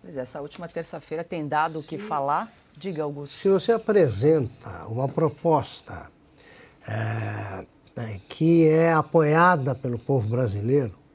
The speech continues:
Speaker 2: você, é, escala um bom negociador, não temos negociadores no momento, para conseguir um apoio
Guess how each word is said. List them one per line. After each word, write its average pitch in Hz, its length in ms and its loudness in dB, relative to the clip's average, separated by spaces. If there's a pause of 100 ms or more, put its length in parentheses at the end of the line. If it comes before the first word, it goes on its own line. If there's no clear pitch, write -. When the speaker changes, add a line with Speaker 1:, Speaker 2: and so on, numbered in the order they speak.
(840)
Speaker 2:
você, 185 840 4
é, 160 320 6
escala 180 760 4
um 123 160 0
bom 120 500 4
negociador, 143 720 2
não 151 180 4
temos 143 800 -2 (180)
negociadores 113 760 -6
no 127 140 -2
momento, 104 440 -4 (1300)
para 226 280 4
conseguir 185 680 2
um 151 120 6
apoio 170 920 2